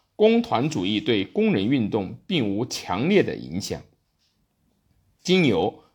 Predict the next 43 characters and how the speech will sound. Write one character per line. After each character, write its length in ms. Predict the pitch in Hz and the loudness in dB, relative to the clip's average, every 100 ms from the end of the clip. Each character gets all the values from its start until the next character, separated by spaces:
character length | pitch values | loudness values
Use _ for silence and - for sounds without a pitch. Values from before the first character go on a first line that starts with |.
| _ | _
劳 320 | - 117 170 208 | 4 6 6 4
动 260 | 294 190 | 0 0
者 180 | - 98 | 0 -2
的 120 | 90 | -2
直 260 | - 101 135 | -6 -6 -6
接 220 | 117 107 | 0 -2
行 260 | 107 82 98 | -2 -6 -4
动， 220 | 104 - _ _ _ | -4 -6 _ _ _
特 180 | - 240 | 6 8
别 160 | 160 123 | 8 0
是 140 | 143 | -2
通 240 | - 170 | -6 -6
过 160 | 170 139 | 0 0
罢 340 | - 233 120 | 4 2 2
工 400 | 123 175 190 208 _ | 0 -2 -2 -6 _
来 140 | 95 107 | -8 -6
实 220 | - 101 | -6 -8
现 260 | 110 120 120 | -4 -4 -4
自 240 | - 180 | -4 -4
身 240 | 123 147 | 0 0
的 120 | 143 80 | 0 0
要 240 | 101 104 | 0 0
求， 300 | - 80 - _ _ _ _ _ | -4 -10 -10 _ _ _ _ _
以 260 | 120 110 104 | 2 2 4
之 240 | 156 170 | 4 4
推 400 | 175 - 208 208 | 2 -2 0 2
进 260 | 226 156 117 | 2 0 -2
阶 280 | - 185 | 0 0
级 180 | 185 95 | 0 -2
斗 180 | 139 113 | 0 0
争 200 | 135 131 | 0 -2
的 100 | 120 | -2
倾 300 | - - 60 | -2 -10 -12
向， 280 | - 92 87 _ _ _ _ | -6 -6 -8 _ _ _ _
仅 320 | - 123 104 202 | -2 2 2 4
在 400 | 170 135 - _ | 4 4 0 _
拉 260 | 170 202 202 | 0 2 2
丁 320 | 202 196 202 | 0 -2 0
美 160 | 151 69 | -2 -4
洲 180 | 113 | -4
国 240 | 113 - 85 | -4 -6 -4
家 160 | 107 104 | 0 0
的 300 | 87 71 | -2 -6